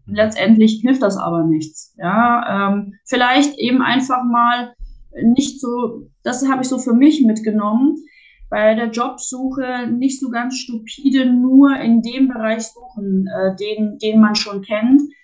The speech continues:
Speaker 2: Vielleicht einfach mal über den Tellerrand links und rechts gucken, einfach zu schauen,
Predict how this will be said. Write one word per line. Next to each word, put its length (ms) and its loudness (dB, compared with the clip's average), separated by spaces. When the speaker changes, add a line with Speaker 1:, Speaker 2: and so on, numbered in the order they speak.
Speaker 2:
Vielleicht 520 -2
einfach 320 -6
mal 260 -4
über 160 -6
den 160 -6
Tellerrand 560 0
links 240 -12
und 140 -4
rechts 280 -8
gucken, 440 0
einfach 520 -2
zu 120 -10
schauen, 680 2